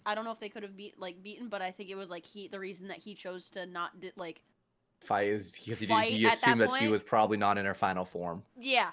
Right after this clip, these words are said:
Speaker 1: it's like, yeah, nope, she's got more in her, and I also just expanded all of my spells on slime.
Speaker 2: It's not even that he knows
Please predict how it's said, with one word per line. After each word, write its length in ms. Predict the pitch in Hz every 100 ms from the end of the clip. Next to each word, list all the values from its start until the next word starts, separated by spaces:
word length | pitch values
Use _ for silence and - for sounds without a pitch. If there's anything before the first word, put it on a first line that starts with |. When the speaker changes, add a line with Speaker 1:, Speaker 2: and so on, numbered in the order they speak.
| - _ -
Speaker 1:
it's 220 | 214 -
like, 160 | 220 214
yeah, 160 | 220
nope, 220 | 220 220 -
she's 240 | 269 226
got 180 | 254 240
more 160 | 233
in 140 | 214 208
her, 200 | 190 190
and 160 | 202 202
I 160 | 208 208
also 260 | 208 214
just 220 | 208 202
expanded 460 | 208 - 214 208 202
all 200 | 202 202
of 100 | 196
my 140 | 190 190
spells 400 | - 196 185 180
on 200 | 190 196
slime. 420 | 180 208 180 165 - _ _ _ _ - -
Speaker 2:
It's 100 | 139
not 140 | 185
even 140 | 233 233
that 80 |
he 160 | 165 160
knows 420 | 113 107 107 98